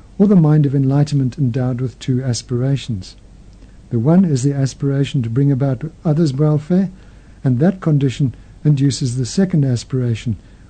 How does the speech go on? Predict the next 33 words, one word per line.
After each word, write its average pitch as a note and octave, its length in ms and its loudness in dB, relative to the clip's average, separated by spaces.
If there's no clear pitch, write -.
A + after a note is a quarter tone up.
which D#3 180 0
is D#3+ 120 2
to F#3 120 0
gain C#3 280 2
enlightenment B2+ 640 -2
oneself. A#2+ 680 -4
Now, C3 120 0
both F3 260 2
of A#3 100 0
these E3+ 200 2
aspirations C3+ 800 -2
one D#3+ 200 4
needs A#2+ 260 0
to - 120 -20
practice. D#3 640 -2
The A2+ 100 -6
development D#3+ 580 0
of C#3+ 80 -2
the D3 160 0
aspiration D3 800 2
to C#3+ 80 0
bring E3 200 4
about D3+ 440 0
others' F#3+ 280 2
enlightenment B2+ 640 0
is F3+ 180 4
brought C#3+ 280 2
about C3+ 380 -2
by C3+ 120 0
practice B2 560 -4
in B2+ 140 -2
two A#2+ 260 -2
ways. A#2+ 460 -2